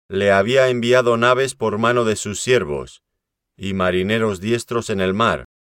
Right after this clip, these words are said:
los cuales fueron con los siervos de Salomón a Ofir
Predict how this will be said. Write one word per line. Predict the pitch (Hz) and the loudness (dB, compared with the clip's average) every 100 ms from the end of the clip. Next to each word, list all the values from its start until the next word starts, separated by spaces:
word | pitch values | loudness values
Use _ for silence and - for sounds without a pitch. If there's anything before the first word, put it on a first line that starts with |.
| _ _ _ _ _ - | _ _ _ _ _ -12
los | 85 82 | -12 -8
cuales | 110 113 104 - | 0 2 2 -4
fueron | 117 127 131 127 | 0 2 2 0
con | 110 98 | -2 0
los | 95 - | -2 -2
siervos | 120 107 104 | -4 -2 -2
de | 98 95 | -4 -4
Salomón | 101 92 95 113 113 123 - _ _ _ - | 0 0 0 0 0 -4 -12 _ _ _ -8
a | 95 | 0
Ofir | 95 90 - 127 98 65 | 2 0 -2 -4 -4 -6